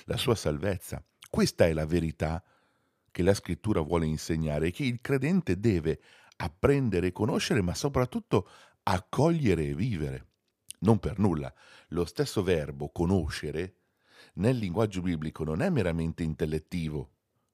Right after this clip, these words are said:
ma rimanda alla volontà, alla passione, all'azione persino. Quando si dice fare la verità,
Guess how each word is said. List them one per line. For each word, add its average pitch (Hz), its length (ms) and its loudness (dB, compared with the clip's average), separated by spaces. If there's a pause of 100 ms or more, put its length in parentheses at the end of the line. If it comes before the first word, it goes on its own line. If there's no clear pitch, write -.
(100)
ma 76 160 -4
rimanda 87 380 -2
alla 90 100 0
volontà, 73 520 -2
alla - 180 -4
passione, - 540 -4 (320)
all'azione 127 680 0
persino. 73 720 -6 (1800)
Quando 156 340 4
si 92 180 0
dice 90 480 2
fare 110 720 0
la 80 180 -6
verità, 78 680 0